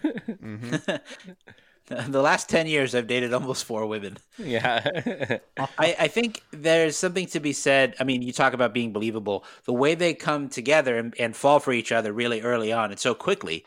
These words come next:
Speaker 2: I think, is worth pointing out that it happens so fast. Um, but I think the show does a really good job of kind of checking that with the fact that, all, like, David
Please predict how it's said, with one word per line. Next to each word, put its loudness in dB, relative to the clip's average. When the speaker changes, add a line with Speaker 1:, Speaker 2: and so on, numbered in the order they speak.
Speaker 2:
I -2
think, -2
is -12
worth 2
pointing 4
out 4
that 2
it -6
happens -2
so -2
fast. -2
Um, -2
but 6
I 0
think -6
the -4
show 2
does 0
a -2
really -2
good -4
job 2
of -12
kind -2
of -8
checking -4
that 0
with -10
the -10
fact -2
that, -14
all, 2
like, -2
David 2